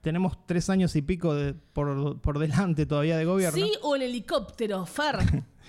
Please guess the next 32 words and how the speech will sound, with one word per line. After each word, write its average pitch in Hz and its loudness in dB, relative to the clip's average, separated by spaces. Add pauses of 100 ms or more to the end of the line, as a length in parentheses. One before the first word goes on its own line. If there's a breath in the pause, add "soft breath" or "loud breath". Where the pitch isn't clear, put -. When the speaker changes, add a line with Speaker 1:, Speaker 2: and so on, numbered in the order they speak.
(260 loud breath)
Speaker 1:
Este, 175 -2
entonces, 233 -2
digo, 175 0 (800 soft breath)
si - -2
te-, 175 -2
si - -2
termina 170 0 (160)
siendo 202 0
la 170 0
nada 160 0
el 160 2
Inca, 170 0
bueno, 190 0 (240)
es, 185 -2
crece 262 0
una 247 2
oportunidad 202 0
para 156 0
el 151 -4
próximo 226 0
gobierno, 196 2
si 151 0
es 165 4
de 160 2
otro 147 0
color 147 0
político, 208 -2 (460 loud breath)
para 214 0
que 208 -2
haga 277 2
un 233 4
Inca 233 2